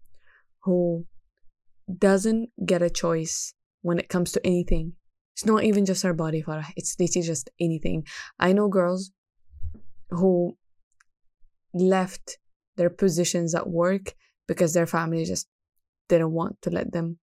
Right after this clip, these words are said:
They just go like, "I don't want you to work. I don't want you to go. I don't want you to do that."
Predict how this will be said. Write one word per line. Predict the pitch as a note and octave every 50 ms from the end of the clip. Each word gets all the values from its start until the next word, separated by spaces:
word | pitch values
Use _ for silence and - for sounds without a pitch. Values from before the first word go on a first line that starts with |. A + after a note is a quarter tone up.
| _ _ _ _ _ _ _ - - - - _ _ -
They | F3 E3+
just | E3 E3 D#3+
go | D#3+ F3
like, | E3 E3 D#3+ -
"I | E3+
don't | D#3+ E3+ E3+
want | E3+ E3+ E3 -
you | F#3
to | - E3
work. | D#3 E3 D#3+ E3 E3 - - - _ - - - - - _ _ _ _ _ _ _ _
I | - E3+
don't | F3 E3
want | E3+ E3+ E3+ -
you | F3+
to | - E3+
go. | D3+ F3+ E3+ E3 E3 -
I | - E3+
don't | F3 E3
want | E3+ E3+ E3 -
you | -
to | - F3 E3+ - F3+
do | F3
that." | E3 E3+ D#3+ F3+ F#3+ -